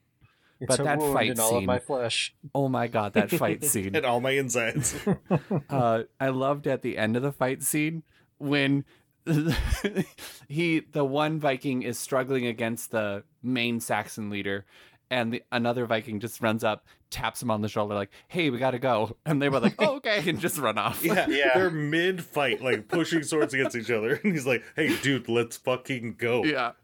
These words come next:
Speaker 3: I got shit to do." That wa-, that is funny. Uh, my favorite villager is the big guy.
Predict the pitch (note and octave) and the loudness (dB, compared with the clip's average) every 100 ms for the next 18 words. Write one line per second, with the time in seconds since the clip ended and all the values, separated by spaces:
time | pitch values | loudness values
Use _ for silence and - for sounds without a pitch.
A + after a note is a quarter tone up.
0 | - B2 A2+ C3+ B2 - - - C3 A#2+ | -4 -2 0 2 0 -2 -8 -4 -2 -2
1 | - B2+ G2 A2 B2 G#2+ - _ _ _ | -4 -6 -6 -6 -6 -6 -10 _ _ _
2 | _ _ _ _ _ _ _ _ _ _ | _ _ _ _ _ _ _ _ _ _
3 | _ _ _ _ _ _ _ _ _ _ | _ _ _ _ _ _ _ _ _ _
4 | _ - A2+ G#2+ A#2+ G#2 F#2 G#2 F#2 G#2+ | _ -2 0 0 0 -2 -4 -10 -12 -14
5 | _ _ _ _ _ _ _ _ _ _ | _ _ _ _ _ _ _ _ _ _
6 | _ _ _ _ - C3+ C3+ B2+ D#3 F#3 | _ _ _ _ -6 0 2 2 0 0
7 | F#3 F3 D3+ C#3 A2+ B2 A#2+ A#2+ A#2 A#2 | 2 0 2 0 0 -2 -2 -2 -2 -2
8 | A2+ A#2+ A#2 A2 G#2 - A#2+ C3+ A#2 F#2 | -2 -2 0 0 -4 -10 -4 -2 -4 -2
9 | G#2+ F#2+ F#2+ | -2 -2 -4